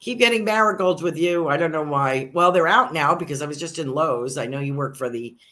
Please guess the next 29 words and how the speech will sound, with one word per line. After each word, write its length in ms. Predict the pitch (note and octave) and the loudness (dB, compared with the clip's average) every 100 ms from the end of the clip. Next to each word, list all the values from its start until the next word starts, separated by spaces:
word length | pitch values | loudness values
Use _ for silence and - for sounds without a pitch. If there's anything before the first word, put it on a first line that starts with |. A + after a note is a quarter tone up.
| _ - | _ -6
the 160 | D3 | -2
other 380 | D#3+ F3+ F#3 D3 | 4 4 4 2
place, 560 | C#3 - D3 B2+ B2+ C#3 | -2 -8 -4 -4 -4 -6
the 80 | |
other 200 | D3 E3 | -4 -2
home 200 | B2+ C#3 | -2 -4
improvement, 500 | B2 A2+ A#2 G#2 B2+ B2 _ _ _ _ _ _ - | -6 -8 -10 -8 -12 -12 _ _ _ _ _ _ -8
uh, 380 | A#2 A#2 A#2 G#2 | -4 -4 -6 -8
in 120 | D3+ D3 | -6 -4
that 240 | C#3+ C#3+ | -6 -6
section. 680 | - D#3 D3+ - G#2 G2 G#2 _ _ _ _ _ _ _ _ _ _ _ _ _ _ _ _ _ _ _ _ _ _ _ _ _ _ _ _ _ _ _ _ _ _ _ _ _ _ _ _ _ _ _ _ _ | -4 -4 -2 -6 -6 -8 -16 _ _ _ _ _ _ _ _ _ _ _ _ _ _ _ _ _ _ _ _ _ _ _ _ _ _ _ _ _ _ _ _ _ _ _ _ _ _ _ _ _ _ _ _ _
Get 120 | - C3 | -10 -8
a 40 | |
lot 340 | G#2+ A#2+ D3 | -6 -6 -4
of 80 | D#3 | -4
those 240 | C#3 A#2 A2+ | -6 -6 -6
orange. 320 | A#2 A#2+ A#2 | -8 -8 -8
I 120 | B2 | -8
get 160 | B2 A#2 | -6 -6
a 40 | |
lot 240 | A2 A#2 C3+ | -6 -4 -4
of 200 | D3+ G#2 | -4 -4
orange 560 | C3+ B2+ B2+ A#2 - - | -4 -4 -6 -8 -14 -12
and 220 | A2+ B2 | -10 -6
yellow. 400 | A#2+ G#2+ F#2 E2+ | -6 -4 -6 -6
And 160 | D#2+ F#2 | -10 -6
boy, 220 | B2 B2+ | -2 -2
they 160 | C3 | -2
were, 320 | B2+ A2+ G#2+ | -2 -4 -6